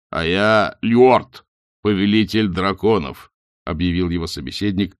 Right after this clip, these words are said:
произнося это имя с хрипловым горловым прищелкиванием, которое Ринсвинд смог представить себе только как некий внутренний знак восклицания. «Ты явился, чтобы вызвать меня на смертный бой?»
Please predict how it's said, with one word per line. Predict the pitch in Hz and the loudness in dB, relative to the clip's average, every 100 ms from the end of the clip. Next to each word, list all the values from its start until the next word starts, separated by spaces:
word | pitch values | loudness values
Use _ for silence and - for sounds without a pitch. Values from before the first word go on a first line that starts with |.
| _ _ _ _ | _ _ _ _
произнося | 113 120 101 113 - 117 | 2 2 2 0 0 0
это | 110 107 | 0 0
имя | 110 107 | -2 -2
с | - | -2
хрипловым | 101 104 98 101 110 | -4 -2 -2 0 0
горловым | 98 101 101 98 101 92 | 0 0 0 0 -2 -2
прищелкиванием, | 98 98 - 82 - - 76 76 78 | -6 -6 -6 -4 -6 -8 -8 -8 -8
которое | 87 90 90 90 | -8 -4 -4 -2
Ринсвинд | 95 90 101 98 95 _ _ | -2 -2 -2 -4 -4 _ _
смог | - 113 110 - | -4 0 0 0
представить | 104 95 - 98 92 | -2 -2 -4 -2 -2
себе | - 95 | -2 -4
только | 95 92 - | -2 -6 -6
как | 87 92 - | -8 -6 -2
некий | 98 98 95 | -2 -2 -4
внутренний | 87 107 104 135 139 143 | 0 0 0 -2 0 0
знак | 127 90 90 | 0 -2 -4
восклицания. | - - 95 90 85 85 - - _ _ _ _ _ | -10 -10 -10 -10 -12 -14 -16 -20 _ _ _ _ _
«Ты | 107 | -4
явился, | 101 104 104 120 113 - 107 | 0 2 4 4 2 0 -2
чтобы | 87 - 104 98 104 98 82 - - | -2 0 2 4 4 4 0 -10 -6
вызвать | 92 107 101 101 95 | 0 0 2 0 -2
меня | 85 98 98 101 | -2 0 2 2
на | 101 92 | 2 0
смертный | - 104 107 98 92 92 | -2 0 0 0 -2 -2
бой?» | 90 101 90 - | 2 2 0 -4